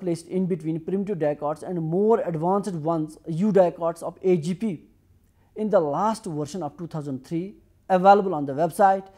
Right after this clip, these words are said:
he recognized thirty-three superorders, ninety orders and four hundred eighty-nine families. Now about the contribution of Rolf Dahlgren. Dahlgren appeared in nineteen hundred thirty-two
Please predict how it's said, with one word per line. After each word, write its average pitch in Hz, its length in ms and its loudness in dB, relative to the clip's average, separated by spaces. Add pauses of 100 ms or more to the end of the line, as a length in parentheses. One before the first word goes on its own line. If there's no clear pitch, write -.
(100)
he 214 340 -2 (140)
recognized 175 520 2
thirty-three 202 1040 -4 (500)
superorders, 196 640 2 (120)
ninety 196 380 0
orders 190 480 0 (140)
and 190 180 -6 (380)
four 202 160 4
hundred 175 460 -2
eighty-nine 170 600 -6
families. 220 420 -8 (920)
Now 170 340 -2 (220)
about 170 320 4
the 160 60 -4
contribution 156 480 -6
of 151 140 -8 (260)
Rolf 160 380 0 (300)
Dahlgren. 175 400 -4 (1300)
Dahlgren 202 600 2 (120)
appeared 196 400 0
in 185 100 -2
nineteen 170 240 -2
hundred 156 160 -4
thirty-two 160 520 -10